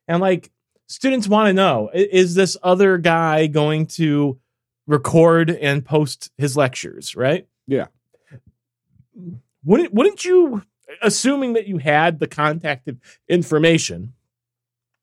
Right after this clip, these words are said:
Speaker 1: wouldn't you ask that person i-, if they were going to do that?
Speaker 2: No.
Speaker 1: No?
Speaker 2: 'Cause, like you said, you're the teacher of record.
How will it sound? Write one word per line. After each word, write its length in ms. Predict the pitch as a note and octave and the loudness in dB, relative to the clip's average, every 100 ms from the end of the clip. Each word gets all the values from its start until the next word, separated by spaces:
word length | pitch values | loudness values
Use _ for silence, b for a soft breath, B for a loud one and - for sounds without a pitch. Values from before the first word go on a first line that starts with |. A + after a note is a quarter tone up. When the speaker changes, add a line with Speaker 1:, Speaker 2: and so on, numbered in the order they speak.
| _ _ _ _ - | _ _ _ _ 2
Speaker 1:
wouldn't 280 | G#3+ F4 | 2 2
you 120 | F4+ D#4+ | -2 -2
ask 320 | F3 G#3+ G#3 | 0 0 0
that 300 | E3+ E3 - | 2 2 0
person 680 | - G#3+ G#3+ A#3 A3+ A3+ G#3+ _ _ _ - | -2 -2 0 0 -2 -6 -12 _ _ _ -6
i-, 80 | G3+ | 0
if 200 | A3 G#3+ F#3 | 0 0 -6
they 120 | E3+ F#3+ | 2 4
were 140 | G3+ | 4
going 240 | F#3 G3+ | 4 2
to 80 | G3 | 0
do 160 | F3+ G3+ | 0 0
that? 340 | G#3+ G#3+ - - - | 0 -4 -8 -18 -8
Speaker 2:
No. 340 | B2+ B2 D#2+ - _ _ _ _ _ _ _ _ _ - | -4 -4 -6 -14 _ _ _ _ _ _ _ _ _ 0
Speaker 1:
No? 320 | A#3 F#4 - _ - | 2 2 -4 _ -6
Speaker 2:
'Cause, 200 | C#3+ B2 | -6 -2
like 200 | C#3 B2 | -2 -2
you 80 | C3+ | 0
said, 320 | D#3+ B2 F2 | 2 2 2
you're 160 | A#2 | 2
the 100 | B2+ | 0
teacher 420 | A#2 - B2 - F#2+ | 0 0 0 -2 -6
of 140 | D#2+ | -4
record. 460 | A2 G2+ D2+ C2+ | -6 -6 -10 -14